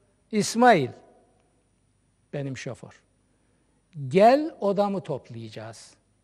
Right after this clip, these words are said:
Bagajı boşalt, gel." "Duydun mu?" dedim Fatih Bey. "Evet." Hah. İki saat sonra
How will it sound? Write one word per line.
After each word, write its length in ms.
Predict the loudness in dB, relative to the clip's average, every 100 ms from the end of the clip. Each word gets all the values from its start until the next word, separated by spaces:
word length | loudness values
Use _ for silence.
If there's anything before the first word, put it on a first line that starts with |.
| _ _ _ _ _ _ _ _ -6
Bagajı 480 | -4 -4 -6 -6 -6
boşalt, 460 | -6 -8 -14 -16
gel." 180 | -14 -14 _ _ _ _ _ _ _ _ _ _ -4
"Duydun 320 | 0 0 0
mu?" 120 | -2
dedim 260 | -4 -6 -10
Fatih 340 | -14 -16 -18 -20 -20
Bey. 80 | _ _ _ _ _ _ _ _ -14
"Evet." 240 | -12 -12 -14 _ _ _ _ _
Hah. 180 | -16 -16 _ _ _ _ -20 -20 -20 -20 -20 -20 _ _ _ _ _ _ _ _ _ _ _ _ _ _ _ -14
İki 160 | -14
saat 280 | -12 -14 -14
sonra 300 | -18 -18